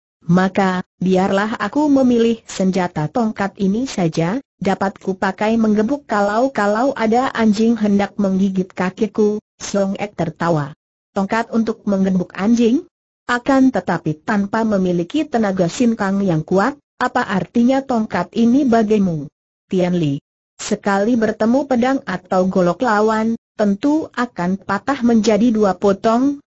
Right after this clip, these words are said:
"Sudahlah, kalau itu yang dia pilih, biarkanlah," kata So Hwe Ali.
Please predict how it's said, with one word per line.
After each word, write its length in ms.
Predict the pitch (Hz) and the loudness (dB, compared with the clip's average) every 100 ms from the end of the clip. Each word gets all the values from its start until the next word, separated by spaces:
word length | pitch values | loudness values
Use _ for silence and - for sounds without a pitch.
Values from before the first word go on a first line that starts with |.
| _ | _
"Sudahlah, 640 | - 180 190 208 220 185 - _ _ 185 | -6 0 0 0 -2 -2 -8 _ _ -2
kalau 240 | 175 165 - | 0 0 -4
itu 320 | 175 - 180 | -8 -2 0
yang 160 | 214 180 | 0 0
dia 400 | 175 151 156 160 | 0 -2 -4 -2
pilih, 400 | 233 226 233 - _ _ | -2 0 -2 -6 _ _
biarkanlah," 720 | 185 202 208 - 185 190 226 - _ | -2 0 -2 -4 -2 0 -2 -6 _
kata 320 | - 190 180 | -6 -4 -2
So 240 | - 226 | 2 0
Hwe 400 | 208 196 185 220 | 2 0 2 0
Ali. 480 | 208 190 175 151 147 | 0 -2 -2 -2 -6